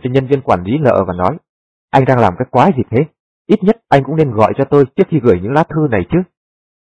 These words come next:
Anh ta xin lỗi và nói rằng tôi đã bị mất khoản vay. Anh ta nói ngân hàng sẽ từ bỏ việc cấp vốn dựa trên công nợ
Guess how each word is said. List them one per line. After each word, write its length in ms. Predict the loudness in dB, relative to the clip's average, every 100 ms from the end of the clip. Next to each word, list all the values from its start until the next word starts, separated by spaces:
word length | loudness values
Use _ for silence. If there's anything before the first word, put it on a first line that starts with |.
| _ _ _ _
Anh 140 | 0 2
ta 100 | 0 -2
xin 100 | -2
lỗi 200 | 0 0 -2
và 100 | -2
nói 200 | 0 0
rằng 120 | 0 -4 _ _ _ _
tôi 180 | 0 2
đã 100 | 2
bị 160 | 0 -4
mất 120 | -6
khoản 160 | -4 -4 -2
vay. 120 | -4 -4 _ _ _ _ _ _
Anh 160 | 0 2
ta 100 | 2
nói 260 | 2 2 0 _
ngân 140 | -4 0 2
hàng 120 | 0 -2
sẽ 60 |
từ 180 | 0 0
bỏ 180 | 2 -2
việc 160 | -2
cấp 120 | -4 -4
vốn 240 | -2 -2 -2 _
dựa 120 | -2 0
trên 120 | -2
công 220 | 0 0
nợ 200 | 2 0